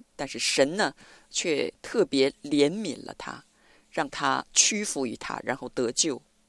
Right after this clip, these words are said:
在得救之后呢，记录了新约圣经十四卷，呃，一半儿以上的新约圣经都是使徒保罗所记录的。使徒保罗得救之后，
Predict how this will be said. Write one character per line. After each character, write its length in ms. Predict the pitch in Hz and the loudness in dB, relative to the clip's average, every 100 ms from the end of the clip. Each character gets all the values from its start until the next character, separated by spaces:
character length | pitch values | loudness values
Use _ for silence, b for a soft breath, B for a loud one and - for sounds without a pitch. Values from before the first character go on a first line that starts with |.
| _ _ _ _ _ b b b b b _ - | _ _ _ _ _ b b b b b _ -18
在 320 | - 127 120 - _ _ _ _ _ | -12 -10 -10 -14 _ _ _ _ _
得 120 | 185 | 6
救 160 | 185 185 | 8 4
之 120 | 185 | 2
后 220 | - 202 | -2 -2
呢， 160 | 156 131 | -2 0
记 220 | - 202 | 2 2
录 160 | 156 139 | 2 2
了 200 | 127 120 | 2 4
新 300 | - 196 180 | 4 4 4
约 160 | 165 | 4
圣 300 | 160 208 165 | 4 0 -2
经 260 | 147 156 151 | -4 -4 -2
十 260 | - - | 0 2
四 320 | 165 - 247 151 | 8 8 8 6
卷， 320 | - 151 117 _ b b b b b b b b _ _ - | 4 2 0 _ b b b b b b b b _ _ -20
呃， 280 | - 127 120 _ | -16 -16 -16 _
一 180 | - 262 | -6 2
半 160 | 233 214 | 6 8
儿 100 | 139 | 6
以 60 | |
上 260 | 139 - 190 | 4 2 2
的 80 | 139 | 4
新 200 | - 165 | 4 4
约 120 | 151 | 0
圣 180 | 165 151 | -2 -4
经 180 | 139 | -4
都 140 | 147 143 | -4 -4
是 360 | - 127 113 - _ _ _ | -4 -4 -6 -12 _ _ _
使 160 | - - | -4 -2
徒 100 | 170 | 2
保 160 | 147 | 2
罗 200 | 117 117 | 2 0
所 160 | 160 123 | -2 0
记 220 | - 135 | 0 0
录 180 | 107 107 | -4 -10
的。 200 | - 110 - B B B B | -12 -16 -16 B B B B
使 120 | - 170 | -10 -6
徒 80 | |
保 160 | 190 156 | 0 0
罗 400 | 147 151 165 175 - | 4 4 4 2 0
得 160 | - 160 | 2 2
救 240 | 208 175 | 2 -2
之 160 | - 180 | -2 -4
后， 440 | - 175 135 - | 0 0 0 -4